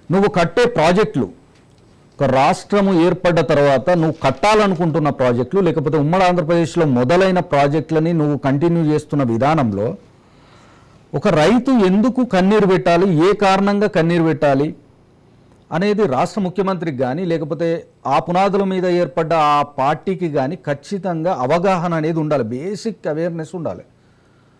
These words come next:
ఏమని ఉండాలంటే, రాష్ట్రం వచ్చింది, మనము ఫస్ట్ ప్రభుత్వం, నేను ఫస్ట్ ముఖ్యమంత్రిని, ఒక ప్రాజెక్టు already ఉమ్మడి ఆంధ్రప్రదేశ్లో స్టార్ట్ అయిన ప్రాజెక్ట్ అయినా కానీ పర్వాలేదు, లేకపోతే నేను కొత్తగా స్టార్ట్ చేస్తున్న ప్రాజెక్ట్ అయినా పర్వాలేదు.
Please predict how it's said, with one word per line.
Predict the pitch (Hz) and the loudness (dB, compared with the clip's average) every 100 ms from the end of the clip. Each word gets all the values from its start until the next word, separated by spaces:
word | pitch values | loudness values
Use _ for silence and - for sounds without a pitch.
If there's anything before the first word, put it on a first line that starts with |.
| _ _ _ _ | _ _ _ _
ఏమని | 127 202 247 240 | -2 0 2 0
ఉండాలంటే, | 220 196 175 160 214 226 | 0 0 0 -2 0 0
రాష్ట్రం | 220 147 185 - 226 202 | 0 0 -2 -2 -6 -4
వచ్చింది, | 196 - 180 175 208 | -6 -6 -4 -2 -2
మనము | 170 165 165 | -2 -2 -4
ఫస్ట్ | 151 156 - | -6 -8 -6
ప్రభుత్వం, | 170 175 170 208 202 | -4 -2 -2 -4 -4
నేను | 180 165 | -4 -4
ఫస్ట్ | 143 160 202 | -4 -8 -6
ముఖ్యమంత్రిని, | 185 180 170 160 151 156 165 214 233 _ _ _ _ _ _ _ _ | -6 -4 -4 -4 -6 -6 -6 -8 -12 _ _ _ _ _ _ _ _
ఒక | 156 196 - | -4 -4 -2
ప్రాజెక్టు | 160 185 226 262 | 0 2 0 2
already | 233 180 220 208 | 2 4 2 2
ఉమ్మడి | 185 226 226 | 2 2 2
ఆంధ్రప్రదేశ్లో | 208 196 185 202 190 202 190 | 2 -2 -2 -2 -2 -4 -4
స్టార్ట్ | 175 170 | -2 0
అయిన | 180 175 | -2 -2
ప్రాజెక్ట్ | 135 151 180 185 | -2 -2 -2 -4
అయినా | 170 170 160 | -2 -2 -2
కానీ | 156 160 196 | -2 -4 -6
పర్వాలేదు, | 185 156 156 160 185 214 | -4 -2 -2 -2 -2 -2
లేకపోతే | 156 147 175 165 165 | -2 -4 -4 -6 -4
నేను | 147 185 208 | -2 -2 -2
కొత్తగా | 202 190 185 | -4 -4 -6
స్టార్ట్ | 180 165 156 | -4 -4 -4
చేస్తున్న | 160 - 151 | -8 -8 -8
ప్రాజెక్ట్ | 143 143 147 - | -4 -4 -4 -6
అయినా | 147 160 | -6 -6
పర్వాలేదు. | 147 127 104 87 | -4 -4 -6 -10